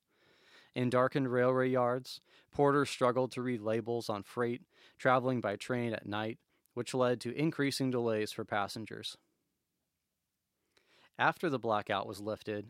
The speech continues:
in nineteen forty-one, doctors had diagnosed a new condition among factory workers on the home front called blackout anemia. Just as seasonal affective disorder is recognized today as being linked to a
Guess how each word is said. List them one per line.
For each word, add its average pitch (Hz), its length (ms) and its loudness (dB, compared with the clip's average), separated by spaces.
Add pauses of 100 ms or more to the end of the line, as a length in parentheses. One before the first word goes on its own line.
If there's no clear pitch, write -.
in 113 120 -6
nineteen 113 360 -4
forty-one, 107 600 -2 (680)
doctors 131 460 4
had 107 140 0
diagnosed 117 640 2
a 117 80 -2
new 135 240 2
condition 117 480 -2
among 104 260 -2
factory 117 420 -2
workers 104 520 -6 (420)
on 113 140 2
the 110 80 -2
home 120 260 0
front 107 440 -4 (400)
called 120 420 2 (580)
blackout 127 560 4
anemia. 110 580 -2 (2000)
Just 151 360 2
as 135 320 0
seasonal 151 480 0
affective 135 400 -2
disorder 110 560 -4 (260)
is 113 180 -4
recognized 113 640 -4
today 113 360 -2
as 104 160 -4
being 110 320 -4
linked 127 380 -6
to 120 140 -6
a 107 80 -2